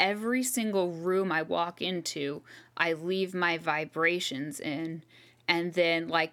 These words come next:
the places I spend the most time, what if those are, what if ghosts are just vibrations that have been, like,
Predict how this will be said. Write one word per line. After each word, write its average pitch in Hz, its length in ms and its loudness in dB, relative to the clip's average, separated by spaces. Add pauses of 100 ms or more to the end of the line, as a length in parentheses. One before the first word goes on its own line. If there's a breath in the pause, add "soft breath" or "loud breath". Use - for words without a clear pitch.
(120)
the 170 100 2
places 196 500 0
I 170 80 2
spend 180 560 -2
the 165 80 0
most 165 500 -2
time, 196 640 0 (300 loud breath)
what 185 360 4
if 214 240 2
those 185 420 4
are, 165 320 4 (200)
what 202 220 4
if 226 120 0 (120)
ghosts 185 400 2
are 175 160 2
just 170 240 0
vibrations 160 1200 0 (300 loud breath)
that 170 180 4
have 160 160 2
been, 160 240 -2
like, 143 400 -2